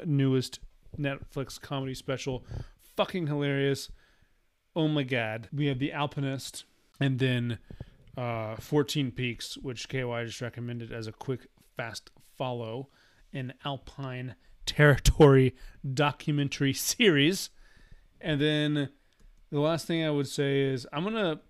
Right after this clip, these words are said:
I almost wanna skip it, even though it's probably worth talking about on its own, but picked up Fellowship of the Ring director's cut as Peter Jackson first imagined it. Three hours and twenty minutes or something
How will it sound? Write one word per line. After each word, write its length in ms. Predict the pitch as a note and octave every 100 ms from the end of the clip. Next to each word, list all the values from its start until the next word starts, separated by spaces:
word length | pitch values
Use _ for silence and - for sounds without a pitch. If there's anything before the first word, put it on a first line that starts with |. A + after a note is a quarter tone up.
| _
I 120 | D#3+
almost 340 | E3+ G#3 G#3+ -
wanna 160 | A#3
skip 480 | C#3+ - - - C#3
it, 220 | E3+ F3 -
even 240 | C#3 C#3
though 160 | C3+ C3
it's 140 | A#2
probably 260 | - C#3 C3+
worth 220 | C3 -
talking 280 | B2 - C3+
about 180 | C3
on 160 | C3 B2
its 140 | A#2 A#2
own, 260 | A#2 C3
but 240 | B2+ B2 A2+ _ _ _
picked 220 | F#3 F3+ C#4+
up 200 | C#4+ E3+
Fellowship 560 | - F#3 G#3+ - F3+
of 100 | F3
the 60 | D3+
Ring 680 | C#3 C#3+ D3 C#3+ C#3 C3+ C#3 _ _ -
director's 600 | C3 C3 C#3 C3 C3 A#2
cut 360 | - B2+ A#2+ D3+
as 200 | C3 A2+
Peter 260 | - C3 B2
Jackson 460 | B2+ B2 - B2+
first 260 | A#2 A#2+ B2+
imagined 400 | B2 A#2+ A2 B2+
it. 60 | A#2
Three 720 | - - D3 E3+ G#3 A#3+ A#3 _ _ _ _ _ _ _
hours 440 | D#3+ D#3 D3+ D3 C#3
and 120 | C3+
twenty 200 | - C#3+
minutes 300 | C3+ C3 A2
or 40 | A2+
something 280 | A#2+ A#2+